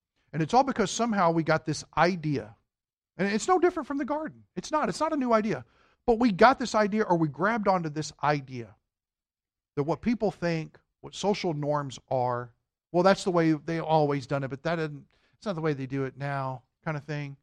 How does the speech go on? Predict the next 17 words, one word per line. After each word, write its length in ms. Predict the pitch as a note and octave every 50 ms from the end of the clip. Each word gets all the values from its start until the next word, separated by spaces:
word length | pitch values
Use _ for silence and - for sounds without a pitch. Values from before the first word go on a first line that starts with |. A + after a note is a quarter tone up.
| _ _ _ _ _ _ _ _ _ _ -
Somehow, 500 | - C4 E4 E4+ C4 A#3 A3 A3 G3+ F3+
if 160 | F3+ E3 -
we 100 | B3+ B3+
render 260 | G#3 A3 A#3+ A#3 A3+
something 460 | G3+ - G#3+ G#3 F3 - F#3+ F#3+ F3+ - _ _ _ _ _ _ _ -
irrelevant, 580 | F#3 A#3 A#3+ A3 G#3 G3 G3 F3+ F3+ G3 F3+ - -
old-fashioned, 680 | D#3+ F3+ F#3 E3 - E3+ D#3 D#3 D3 - D#3 D3 C#3+ -
out 160 | C#3 D3 D3+
of 100 | D3 C#3
date, 440 | C#3+ C#3 C#3+ C3+ C3 _ - - - _ _ _ _ _ _ _ _ _ _ _ _ _ _ _ _ _ _ _ _ _ _ _ _ _ _ _ _ _ _ _ _ _ _ _ _ _ _
doesn't, 260 | C3+ D3+ E3+ D#3+ C#3+ -
it's 160 | C#3 - -
not 140 | F#3 D3+ -
true 200 | - - E3 C#3
anymore. 360 | B2+ A#2 A2+ A#2 G2+ G2 G2+ _ _ _ _ _ _ _ _ _ _ _ _ _ _ _ _ _ _ _ _ _ _ _ _ _ _ _ _ _ _ _ _ _ _ _ _ _ _ _ _ _ _ _ _ _ _ _ _ _ _ -
That's 140 | G#3+ - -
crazy. 360 | - G#3+ A3 F#3+ B2 A#2 F2